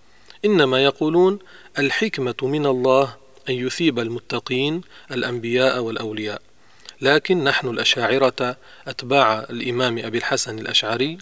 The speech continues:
نقول: "ليس مستحيلا، لكنه وعد المتقين بالنعيم المقيم وألا يصيبهم شيء من العذاب في القبر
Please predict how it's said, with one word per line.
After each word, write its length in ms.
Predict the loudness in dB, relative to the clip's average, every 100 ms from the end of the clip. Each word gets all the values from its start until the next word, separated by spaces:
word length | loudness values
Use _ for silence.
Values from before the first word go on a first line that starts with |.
| -6
نقول: 600 | -4 0 2 2 0 -6 -16 -20 -20 -14 0
"ليس 380 | 4 4 2
مستحيلا، 880 | -2 -2 -2 -2 -4 0 2 2 -2 -8 -20 -4
لكنه 580 | -2 2 2 2 0 0
وعد 420 | 2 4 4 0
المتقين 800 | -4 -6 -6 -8 -2 -2 0 -4
بالنعيم 520 | -6 -4 -2 -2 -2
المقيم 580 | -6 -10 -6 -4 -4 -6 -12 -20 -16 -4
وألا 380 | 0 2 2 0
يصيبهم 680 | 2 0 0 -2 -6 -6 -2
شيء 340 | 0 0 -2
من 240 | -4 -4
العذاب 540 | -2 -2 -2 0 0 -2
في 140 | -8
القبر 460 | -8 -2 0 0